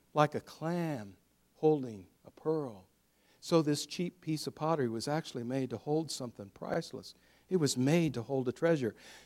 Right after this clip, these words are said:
You see, when you become a Christian, now the Lord takes up residence here. This is where he lives. This is where he works. This is where he wants to make his love for the world known. So, Second Corinthians chapter four, the Apostle Paul says, when we preach,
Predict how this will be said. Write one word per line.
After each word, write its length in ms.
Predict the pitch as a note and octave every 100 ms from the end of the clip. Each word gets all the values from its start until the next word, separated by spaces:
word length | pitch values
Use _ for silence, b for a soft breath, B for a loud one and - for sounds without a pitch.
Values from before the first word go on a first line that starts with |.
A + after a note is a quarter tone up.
| b
You 80 | C3+
see, 240 | C3+ D#3+
when 180 | C3 A#2
you 160 | B2 E3+
become 300 | E3 D3+ B2
a 80 | A2
Christian, 560 | - D#3+ - A2 F#2+ -
now 160 | C#3 C#3
the 100 | B2+
Lord 380 | A#2+ C#3+ C#3+ -
takes 260 | A#2 -
up 100 | A2 -
residence 560 | A#2+ B2+ A#2 G2 -
here. 260 | - F2+ - _ _ _ _ _ _ _
This 180 | G#3+ G#3
is 140 | C3+ A2
where 160 | A#2+
he 100 | G#2+
lives. 640 | F#2+ G#2 A#2 G2+ - - _ _ _
This 180 | G#3+ F#3+
is 100 | D#3+
where 220 | D3 D3
he 160 | B2+ A#2+
works. 480 | A#2 B2 A2+ - - b b b
This 160 | G#3+ G#3
is 100 | C#3+
where 220 | D3+ D#3+
he 160 | C#3
wants 260 | C#3+ D3+ -
to 80 | C#3
make 180 | C3+ B2+
his 200 | A#2+ B2
love 420 | C3 D3+ C#3+ B2+
for 140 | C3+
the 100 | A#2
world 460 | A2+ C3+ C#3+ B2+ A2 _ _
known. 340 | B2 A2+ A2 - _ _ b b
So, 360 | - A#3+ G#3+ F3+
Second 260 | F#3 D#3+ D3
Corinthians 300 | F#3 D#3+ C#3
chapter 260 | D#3+ -
four, 280 | - G#3 A3
the 100 | D3+
Apostle 260 | D3+ D3 C3
Paul 180 | G3
says, 220 | A3 D#3 C3
when 80 |
we 100 | C#3
preach, 480 | C#3+ B3 C4+ A3 -